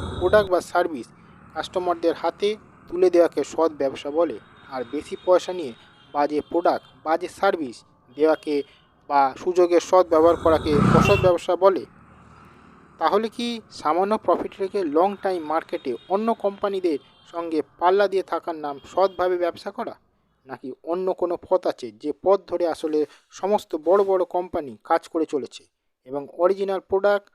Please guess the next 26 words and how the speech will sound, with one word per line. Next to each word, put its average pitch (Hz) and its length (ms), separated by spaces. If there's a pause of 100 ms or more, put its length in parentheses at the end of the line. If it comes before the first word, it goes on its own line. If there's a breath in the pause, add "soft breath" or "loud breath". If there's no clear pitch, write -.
(120)
বা 139 100 (140)
সার্ভিস 190 380 (120)
কাস্টমারদের 170 600
হাতে 165 240 (380 soft breath)
তুলে 175 260 (160)
দিয়েও 190 260 (460 soft breath)
তারা 160 200 (160)
আজকে - 240 (160)
কোটি 190 240
টাকার 196 320
কোম্পানির 170 540 (100)
সুনামের 196 460
মুকুট 202 360
পড়েছে 147 340 (240)
এবং 147 160 (140)
নিজেদেরকে 190 500 (300)
অন্য 190 140 (160)
কোম্পানিদের 165 560
থেকে 139 200 (340)
আলাদাভাবে 185 480 (120)
মার্কেটে 170 380 (120)
প্রেজেন্ট 190 360
করেছে? 123 320 (680)
তাহলে 190 300
জেনে 202 320
নিন 143 140